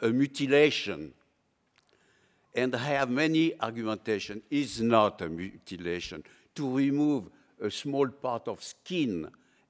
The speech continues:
and mucosa in excess is not a mutilation. And the first argument is a statistical argument. Uh, if you follow the,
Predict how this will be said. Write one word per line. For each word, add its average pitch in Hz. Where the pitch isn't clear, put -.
and 117
mucosa 131
in 139
excess -
is 117
not 104
a 87
mutilation. 82
And 123
the 113
first 160
argument 120
is 104
a 101
statistical -
argument. 92
Uh, 104
if 170
you 135
follow 135
the, 101